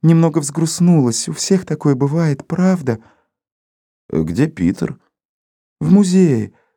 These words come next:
Со Стивеном и Тони. Любуется картинами Пикассо.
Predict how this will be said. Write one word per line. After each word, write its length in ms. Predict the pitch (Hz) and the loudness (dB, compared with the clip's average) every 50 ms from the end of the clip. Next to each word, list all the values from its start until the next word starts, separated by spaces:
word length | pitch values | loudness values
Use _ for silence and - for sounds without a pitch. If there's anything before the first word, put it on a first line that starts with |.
| _ _ _ | _ _ _
Со 200 | - - 175 165 | -6 -2 -2 -2
Стивеном 560 | 165 - - - 208 208 196 180 170 170 170 | -2 -4 -2 0 2 4 4 4 4 4 2
и 20 | 165 | 0
Тони. 560 | 170 - - 151 147 143 139 135 131 127 - _ _ _ _ _ _ _ _ | -2 -2 0 0 2 2 2 0 -2 -4 -8 _ _ _ _ _ _ _ _
Любуется 500 | 151 165 180 160 185 180 165 170 - 165 | 0 0 2 2 2 2 2 0 -4 -4
картинами 520 | 160 - 160 151 - - 160 160 156 151 143 | -2 -2 -2 -2 -2 -2 0 2 2 2 0
Пикассо. 680 | - - - 151 143 - - - - 123 113 107 | -2 -4 -4 -4 -4 -4 -6 -6 -4 -4 -4 -4